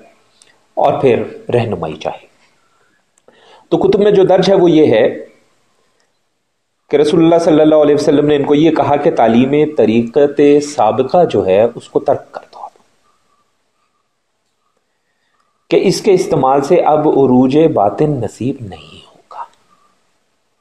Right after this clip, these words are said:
जैसे रसूलुल्लाह सल्लल्लाहु अलैहि वसल्लम जब शरीयत लाए तो शरीयत मोहम्मदी ने शरीयत मूसवी ख़त्म कर दी,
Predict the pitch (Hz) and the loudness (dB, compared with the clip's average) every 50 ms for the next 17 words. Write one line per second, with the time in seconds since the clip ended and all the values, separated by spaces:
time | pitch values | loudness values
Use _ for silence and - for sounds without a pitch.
0 | _ _ _ _ _ _ _ _ _ _ _ _ _ _ _ - 117 113 - 135 | _ _ _ _ _ _ _ _ _ _ _ _ _ _ _ -4 -4 -2 0 -2
1 | 107 - - 139 117 113 120 120 120 120 - 120 113 117 117 110 110 113 113 113 | -4 -2 -4 -4 -2 0 0 0 0 -2 -2 0 0 0 2 2 2 2 0 0
2 | - - 123 120 117 117 117 113 - - 123 113 123 143 143 139 - 107 98 101 | -2 -2 -2 -2 -2 -2 -4 -6 -4 -4 -4 -2 0 -2 -2 -2 0 0 0 2
3 | 117 127 143 147 - - 120 110 113 113 123 123 120 117 110 104 92 - 101 107 | 0 0 0 -2 -2 -2 -2 -2 0 0 0 0 0 -4 -4 -4 -6 -8 -8 -6
4 | 120 135 139 123 123 98 85 80 80 85 113 151 170 - _ _ _ _ _ _ | -4 -4 -2 -2 -4 -6 -6 -10 -12 -10 -10 -10 -10 -12 _ _ _ _ _ _
5 | _ _ _ _ _ _ _ _ _ _ _ _ - - 131 117 123 127 127 131 | _ _ _ _ _ _ _ _ _ _ _ _ -4 -2 -2 0 2 2 0 0
6 | 131 127 120 110 101 95 98 98 - - 117 127 170 214 254 - - - _ _ | 0 0 -2 -2 -2 -6 -6 -8 -8 -6 -4 -4 -4 -4 -6 -10 -16 -20 _ _
7 | _ _ _ _ _ _ _ _ _ _ _ _ _ _ _ _ _ _ _ _ | _ _ _ _ _ _ _ _ _ _ _ _ _ _ _ _ _ _ _ _
8 | - 202 226 226 - 277 220 - 127 92 85 87 | -6 -4 -4 0 0 0 0 0 -2 -4 -4 -8